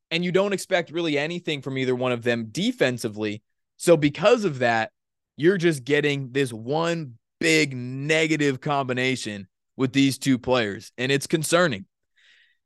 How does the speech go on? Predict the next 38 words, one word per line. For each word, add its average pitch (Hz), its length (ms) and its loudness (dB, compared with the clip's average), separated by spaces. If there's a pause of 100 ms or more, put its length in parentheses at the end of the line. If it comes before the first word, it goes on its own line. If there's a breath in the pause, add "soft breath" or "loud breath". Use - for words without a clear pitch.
(360)
And 170 180 4
when 190 120 4
it 147 100 2
comes 269 380 2
to 269 100 -2
Norman 214 400 0
Powell, 120 540 0 (240)
it's 165 200 0
unfortunately 220 840 2
not 147 600 2 (140)
just 147 500 2
the 143 120 -2
combination 131 1000 -2 (380)
with 147 480 6
Reggie 127 460 2
Jackson 117 680 -2 (300)
that 135 200 6
has 123 200 4
been 120 360 -2
concerning. 110 760 -2
Let 131 120 -2
me 196 80 6
pull 226 180 10
up 185 100 2
the 175 80 6
numbers 151 380 4
again 123 260 -2
real 113 140 0
quick 113 280 -4
for - 200 -10
you - 140 -14
so 110 140 -8
I 110 80 -4
can 110 140 -12
take 131 220 -6
a 120 60 -4
better 113 260 -6
look. 107 280 -14